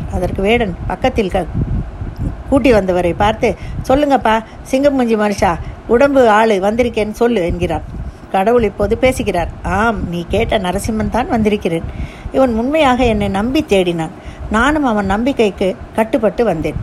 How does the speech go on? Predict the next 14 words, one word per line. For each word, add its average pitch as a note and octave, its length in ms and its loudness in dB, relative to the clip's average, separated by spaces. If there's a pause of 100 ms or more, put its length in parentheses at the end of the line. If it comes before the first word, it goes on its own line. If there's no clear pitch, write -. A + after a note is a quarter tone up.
(200)
நீ A#3 140 2
என் A3 180 2
குரலை C#4+ 340 4
மட்டும்தான் A3 500 -2
கேட்க F#3+ 300 -2
முடியும். F3+ 240 -4
என்னை F3 200 -4
பார்க்க A3+ 440 0
உனக்கு F#3+ 300 -4
இன்னும் G3+ 280 -4
பல G3 240 2
வருடங்கள் A3+ 440 2
ஆகும்" F#3 280 0
என்றார். - 440 -10